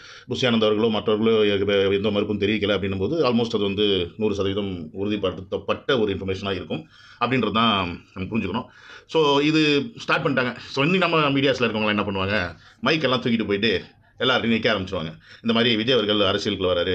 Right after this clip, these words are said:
உங்களுடைய கருத்து என்ன, நீங்க என்ன நினைக்கிறீங்க, விஜய் வந்தா ஓட்டு போடுவீங்களா, விஜய் வந்தா இந்த கட்சிகளுக்கு வந்து எதிர்த்து நிக்க முடியுமா இப்படின்னு கிறுக்குத்தனமான கேள்விகளை இந்த கிறுக்கு தாயலிகள்கிட்ட போயிட்டு கேட்பாங்க. யாரை சொல்றேன்னா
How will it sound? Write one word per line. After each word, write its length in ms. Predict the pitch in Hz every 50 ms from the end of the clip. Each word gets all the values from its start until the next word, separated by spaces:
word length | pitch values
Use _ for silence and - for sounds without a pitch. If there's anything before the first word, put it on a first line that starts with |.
| 87 101
உங்களுடைய 240 | 101 95 92 90 87
கருத்து 240 | - - - 95 98
என்ன, 140 | 82 82 80 78 78 - - _ _ _ _ - - - _ -
நீங்க 160 | 123 117 107
என்ன 120 | 104 113 101 92
நினைக்கிறீங்க, 400 | 92 92 95 101 85 80 80 78 80 80 - - _ - 110
விஜய் 180 | 120 147 139
வந்தா 160 | 117 104 104 98 110
ஓட்டு 120 | 110 107 90
போடுவீங்களா, 400 | 90 85 82 80 80 80 82 87 87 85 - _ - - - - - - - _ _ -
விஜய் 200 | - 117 147 147
வந்தா 160 | 123 117 123 120
இந்த 160 | 113 107 107 101
கட்சிகளுக்கு 420 | 104 98 98 - 123 113 104 92 101
வந்து 120 | 101 101 110
எதிர்த்து 200 | 107 - 107 98
நிக்க 140 | - 135 113 104
முடியுமா 300 | 92 87 85 87 87 85 - - - 120
இப்படின்னு 340 | 113 117 131 123 110 92 85 95 117 131 120 - -
கிறுக்குத்தனமான 560 | 180 190 190 196 160 170 151 147 147 143 135 117
கேள்விகளை 320 | 113 107 98 95 85 78 85 110 123 123 - - - - - -
இந்த 160 | - 131 135
கிறுக்கு 300 | 131 135 165 165 175 160
தாயலிகள்கிட்ட 400 | 156 139 135 131 127 120 117 104
போயிட்டு 200 | 110 120 131 107 107
கேட்பாங்க. 260 | 98 98 90 78 - - - _ _ _ _ _ 104
யாரை 220 | 104 107 131 147 123
சொல்றேன்னா 280 | 120 107 104 98 87